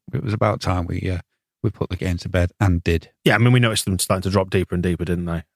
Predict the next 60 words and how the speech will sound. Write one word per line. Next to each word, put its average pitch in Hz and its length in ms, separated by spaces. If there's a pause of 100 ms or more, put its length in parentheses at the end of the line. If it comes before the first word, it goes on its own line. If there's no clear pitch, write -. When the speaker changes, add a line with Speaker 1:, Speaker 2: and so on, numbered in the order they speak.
Speaker 2:
As 90 160
we 87 120
got - 140
a 92 40
grip 95 220
on 92 60
that 87 120
midfield. 87 580 (120)
And, 90 240
uh, 87 200 (120)
Batty 123 520 (200)
with 98 100
the 95 80
throw. 90 340 (360)
Speaker 1:
They 101 60
were 87 120
halfway 104 560
to - 120
Bedford. 85 520 (400)
Speaker 2:
Uh, 107 280
he 117 240
gets 139 240
a 113 40
throw. 123 200
It's 113 160
in 117 80
the, 107 240
uh, 101 180
the 98 140
attacking 104 540 (240)
left-hand 101 460
corner, 101 440 (260)
Batty. 98 380 (400)
And 110 80
then 104 80
it's, - 220
uh, 104 160
flicked - 280
on 165 80
at 156 40
the 156 60
near 160 140
post 156 400
by 135 140
Lee 139 140
Chapman. 120 540 (240)
Not 143 100
the - 60
sort - 160
of - 60
thing 131 140
you 120 40
see 117 180
Leeds 117 240
doing 120 240
normally, 120 360
is 135 120
it? 156 120
Et 110 140
cetera. 135 400